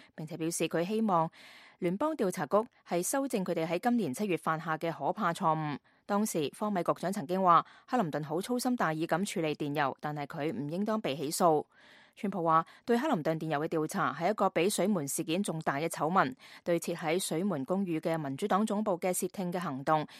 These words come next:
以及後嚟嘅掩蓋，迫使前總統尼克松喺一九七四年辭職。喺國會，眾議院議長保羅瑞安話，美國聯邦調查局早就應當採取呢一種嘅行動。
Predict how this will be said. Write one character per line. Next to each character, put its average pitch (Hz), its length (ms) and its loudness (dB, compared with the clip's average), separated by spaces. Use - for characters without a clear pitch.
以 165 100 -6
及 180 80 -2
後 165 260 -4
嚟 139 140 -2
嘅 170 120 0
掩 165 300 -4
蓋， 170 380 4
迫 269 80 -2
使 226 180 -4
前 151 240 -6
總 175 240 -4
統 196 260 -2
尼 139 120 -4
克 208 180 -8
松 175 240 -2
喺 160 120 -2
一 196 40 -4
九 165 180 -2
七 226 80 -6
四 185 220 -4
年 143 180 -6
辭 - 200 -10
職。 196 260 2
喺 151 300 -6
國 165 180 0
會， 156 300 2
眾 180 140 -4
議 175 120 -2
院 175 120 0
議 190 220 0
長 175 240 0
保 160 100 -2
羅 156 220 2
瑞 160 120 -2
安 185 160 0
話， 170 220 6
美 262 80 4
國 269 80 6
聯 175 180 2
邦 302 260 -4
調 170 180 0
查 147 160 -4
局 190 100 6
早 156 160 0
就 180 140 -2
應 220 220 0
當 226 240 4
採 165 180 -4
取 175 140 -2
呢 202 100 -2
一 - 20 -2
種 175 160 -4
嘅 170 120 -2
行 143 240 -6
動。 151 280 4